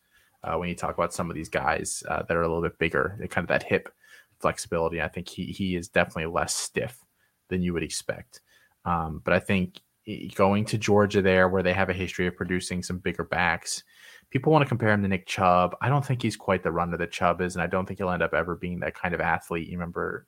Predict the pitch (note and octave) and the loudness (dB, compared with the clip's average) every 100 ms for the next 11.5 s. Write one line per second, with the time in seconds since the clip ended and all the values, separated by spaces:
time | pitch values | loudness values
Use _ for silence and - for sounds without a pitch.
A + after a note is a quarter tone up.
0 | - - F#2+ F2+ F2 F#2 E2+ D#2 D2+ _ | -8 2 4 4 2 0 0 -2 -8 _
1 | _ _ _ _ _ _ G#2+ G2+ G2+ F#2 | _ _ _ _ _ _ 0 0 4 2
2 | F2 D#2+ - F2 D#2+ C#2+ E2+ - _ _ | 2 -2 4 4 4 0 -6 -14 _ _
3 | _ _ G2 F2 G2 G#2 F#2+ E2+ E2 D#2+ | _ _ -4 -4 0 0 0 0 -2 -4
4 | E2+ F2 - D#2+ - E2 D#2+ - C2 - | -2 -2 0 -2 -2 -2 -2 -2 -4 -4
5 | A1+ B1 D2 - G1+ G1+ - F2 - - | -6 -6 -6 -4 -4 -4 -8 -10 -14 -12
6 | C#2+ - - - - - F2 F2+ - E2 | -12 -10 -10 -8 -6 -6 -4 -4 -4 -8
7 | E2 D#2+ F2+ E2 E2+ - F2 C#2+ F#2 F#2+ | -6 -6 -6 -8 -6 -8 -6 -6 -2 0
8 | F2+ E2+ D#2+ - E2 E2 D2+ C#2+ C#2+ - | -2 -2 -4 -4 -6 -4 -4 0 -2 -2
9 | - - _ _ - - - - G#2+ G2+ | -4 -6 _ _ -20 -20 -18 4 4 6
10 | G2 F2+ F#2+ F#2 F2+ E2+ D#2+ D#2+ D#2+ D#2 | 2 2 0 2 2 2 2 0 -4 -4
11 | E2+ - - - - | -6 -8 -6 -6 -6